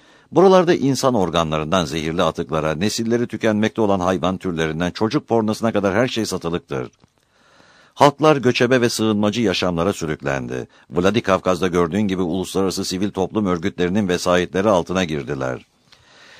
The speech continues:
Çeçenistan komşularının korktuğu, kendi halkının terk ettiği bir ülkeye dönüştü.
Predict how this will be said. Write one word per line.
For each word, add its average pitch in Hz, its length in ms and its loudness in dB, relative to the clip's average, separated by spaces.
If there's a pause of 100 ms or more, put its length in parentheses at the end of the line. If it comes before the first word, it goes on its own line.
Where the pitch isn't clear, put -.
(180)
Çeçenistan 170 580 2
komşularının 113 600 2
korktuğu, 98 460 0
kendi 98 280 2
halkının 101 380 4
terk 110 280 2
ettiği 101 320 -2
bir 90 100 -4
ülkeye 85 420 0
dönüştü. 64 600 -8